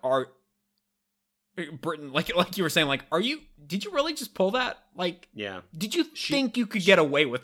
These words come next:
Speaker 1: that? <laughs>
Speaker 2: She sees Mike, she sees, like, the ghost of Kid Michael in the clown outfit.
Speaker 1: Yeah.
Speaker 2: <clears throat> Goes up there, so I'm thinking now Karen's evil, and then Michael starts stabbing her.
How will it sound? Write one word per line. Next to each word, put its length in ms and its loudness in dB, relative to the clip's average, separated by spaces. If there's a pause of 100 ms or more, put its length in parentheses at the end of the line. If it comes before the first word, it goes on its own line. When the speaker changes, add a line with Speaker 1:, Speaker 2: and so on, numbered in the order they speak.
(140)
Speaker 1:
that? 280 0
<laughs> 80 -4
Speaker 2:
She 280 -4
sees 360 -4
Mike, 400 0
she 160 -4
sees, 200 -6
like, 180 -4
the 80 0
ghost 600 -6
of 220 -8
Kid 300 -2
Michael 380 -4
in 120 -8
the 60 -8
clown 580 -4
outfit. 560 -10 (260)
Speaker 1:
Yeah. 460 0 (100)
Speaker 2:
<clears throat> 120 -18
Goes 260 2
up 180 -4
there, 280 2
so 120 -4
I'm 160 2
thinking 340 -2
now 160 0
Karen's 480 -6
evil, 460 -6
and 140 -4
then 100 -4
Michael 360 0
starts 320 -10
stabbing 400 -4
her. 200 -14